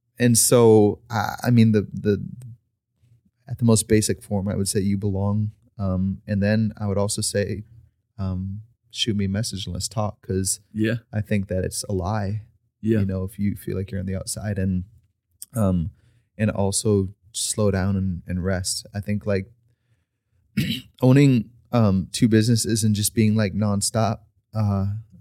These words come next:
Speaker 1: I think people generally think that I'm just, like, the Gary Vee type, like, hustle, grind,
Speaker 2: Yeah, yeah.
Speaker 1: like.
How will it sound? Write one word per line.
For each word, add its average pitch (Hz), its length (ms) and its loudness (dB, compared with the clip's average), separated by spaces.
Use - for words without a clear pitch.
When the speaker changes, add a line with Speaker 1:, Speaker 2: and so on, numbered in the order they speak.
Speaker 1:
I 117 80 0
think 127 240 0
people 110 640 2
generally 107 460 -2
think 107 240 -4
that 98 120 -2
I'm 95 140 -4
just, 101 240 -6
like, 95 340 -6
the 110 80 -4
Gary 95 320 0
Vee 92 200 -4
type, 123 360 -4
like, - 300 -14
hustle, 107 480 0
grind, 107 460 0
Speaker 2:
Yeah, 101 160 2
yeah. 107 60 -2
Speaker 1:
like. 92 320 -6